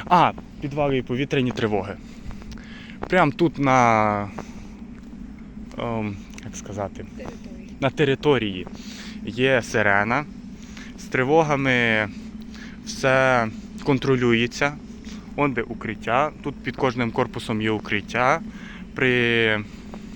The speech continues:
Speaker 1: Якщо ви на парах і тривога, то ви йдете в укриття. Також з гуртожитку теж в укриття.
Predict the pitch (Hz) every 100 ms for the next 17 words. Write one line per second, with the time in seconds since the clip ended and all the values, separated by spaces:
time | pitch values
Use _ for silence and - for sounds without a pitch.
0 | - - - - - - - - - -
1 | 131 - 175 151 143 131 139 131 117 -
2 | 117 110 - 113 113 123 107 104 104 110
3 | 104 98 98 92 90 - 90 127 139 180
4 | 185 170 - - - - - 139 127 127
5 | - 120 - 120 107 107 104 110 135 156
6 | 180 - 180 - 170 165